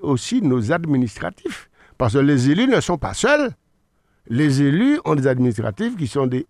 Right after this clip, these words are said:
aides à la décision, ce sont des gens qui, qui préparent les dossiers, qui préparent les dossiers pour les élus. Donc, si, ah bah, comme ça, en fait, ça veut dire que tous ces mondes dans le couillon, nous, Adam,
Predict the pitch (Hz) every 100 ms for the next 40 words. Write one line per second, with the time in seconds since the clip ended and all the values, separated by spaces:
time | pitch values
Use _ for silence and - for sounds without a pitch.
0 | - 135 123 113 110 110 - 98 160 202
1 | 143 135 139 110 101 113 - _ _ _
2 | _ - 160 147 117 _ _ _ _ -
3 | 185 - 151 131 127 120 113 - 269 302
4 | 330 _ _ _ _ _ _ - 139 131
5 | 120 117 123 123 240 214 254 240 233 269
6 | 294 294 - _ 156 214 175 - 285 311
7 | 285 180 _ _ _ 196 185 165 147 139
8 | 135 117 113 127 131 135 127 120 120 104
9 | 190 175 156 143 123 120 120 208 285 269
10 | 190 _ _ _ _ _ 117 147 147 131